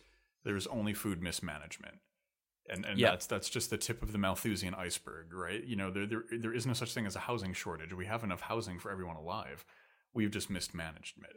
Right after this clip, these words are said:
Speaker 1: which are always to benefit capital and never to benefit people who need these things, food, housing, medicine.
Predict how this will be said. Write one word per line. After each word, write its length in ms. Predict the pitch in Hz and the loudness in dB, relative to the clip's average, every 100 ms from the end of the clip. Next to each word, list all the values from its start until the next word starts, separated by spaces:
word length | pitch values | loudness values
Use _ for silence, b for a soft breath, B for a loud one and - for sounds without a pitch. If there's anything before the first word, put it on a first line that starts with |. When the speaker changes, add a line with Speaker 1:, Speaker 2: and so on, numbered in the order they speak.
| - | -2
Speaker 1:
which 240 | 113 104 | 2 2
are 80 | 113 | 2
always 320 | 110 107 107 | 2 4 2
to 100 | - | 0
benefit 420 | 95 82 80 - - | -2 -4 -4 -10 -8
capital 640 | - 151 107 98 92 92 | -6 -2 0 2 2 0
and 180 | 95 92 | -2 -2
never 200 | 95 95 | -2 -2
to 100 | 95 | -4
benefit 340 | 92 92 92 | -6 -4 -6
people 240 | - - 95 | -6 -4 -4
who 140 | 90 | -4
need 280 | 82 95 95 | -2 -2 -2
these 200 | 92 - | -2 -4
things, 300 | - 73 82 | -4 -8 -8
food, 300 | - 85 82 | -6 -6 -6
housing, 380 | - 85 82 80 | -6 -6 -8 -8
medicine. 400 | 82 82 82 | -8 -8 -8